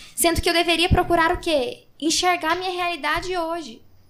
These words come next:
Qual que é o problema de você morar em Goiânia? Tá, tá acontecendo algum momento de terrorismo ali na cidade, alguma coisa assim?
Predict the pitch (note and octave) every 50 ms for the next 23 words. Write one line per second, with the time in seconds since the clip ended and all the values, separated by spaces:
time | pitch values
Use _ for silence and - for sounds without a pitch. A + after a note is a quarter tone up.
0 | - - - - C4+ D#4 F#4 - A4 G#4 G#4 F#4 F#4+ F#4 E4 D4 C#4+ C#4+ - C#4
1 | C#4 C#4 C4+ C4+ C4 B3 C4 C4 B3+ A#3+ A#3 A3+ B3 A#3+ - B3 - C#4+ C4+ -
2 | - D4+ - D4+ C#4 B3+ A#3+ B3 B3 B3 A#3 A3 A3 A#3 A#3 A#3 A3+ A3+ A3+ A3
3 | - B3+ B3 B3 A#3+ A3+ A3 B3+ C4 B3+ A#3+ A3 A3+ A3 - - - G#3+ A3 B3+
4 | E4 F#4 E4 C#4 C4 A#3 B3 A#3+ A3+ A3+ - - E4+ F#4+ G4+ F4+ C#4